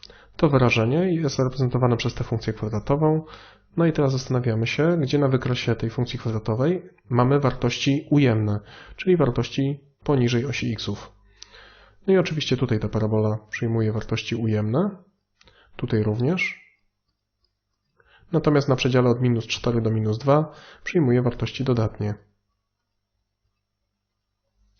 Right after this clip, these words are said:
W związku z tym rozwiązaniem naszego problemu, czyli rozwiązaniem naszej nierówności kwadratowej, jest suma dwóch przedziałów, czyli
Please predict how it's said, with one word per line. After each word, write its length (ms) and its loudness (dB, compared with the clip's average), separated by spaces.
W 40 -20
związku 300 4
z 80 -6
tym 380 -2
rozwiązaniem 600 4
naszego 300 0
problemu, 680 0
czyli 240 -2
rozwiązaniem 500 2
naszej 300 -2
nierówności 760 -2
kwadratowej, 720 -2
jest 460 -2
suma 360 4
dwóch 220 -2
przedziałów, 580 0
czyli 380 -6